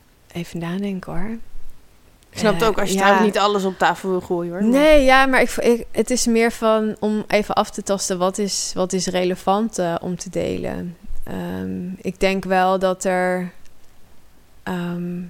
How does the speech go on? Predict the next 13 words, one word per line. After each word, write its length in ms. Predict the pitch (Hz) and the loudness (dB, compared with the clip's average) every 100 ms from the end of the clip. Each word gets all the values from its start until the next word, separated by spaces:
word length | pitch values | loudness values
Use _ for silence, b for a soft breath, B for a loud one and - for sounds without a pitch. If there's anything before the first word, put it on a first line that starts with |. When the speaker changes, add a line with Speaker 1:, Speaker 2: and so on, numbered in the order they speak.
| - - - | -16 -20 -16
Speaker 1:
hè, 280 | 180 233 262 | -2 0 2
de 160 | 202 196 | 2 4
laatste 360 | 196 208 - | 4 4 -2
paar 180 | 202 180 | 0 0
jaar 260 | 175 185 196 | 4 4 4
ben 160 | 175 175 | 0 -6
ik 140 | 170 | -2
wel 300 | 180 180 190 | 2 4 4
heel 300 | 196 208 202 | 2 2 2
erg 380 | 107 190 - - | 2 0 -6 -10
bezig 520 | 185 180 185 214 233 | -4 0 0 -2 -6
geweest 460 | - 185 175 180 - | -4 -2 -2 -2 -4
met, 420 | 185 180 - - | -2 -4 -4 -10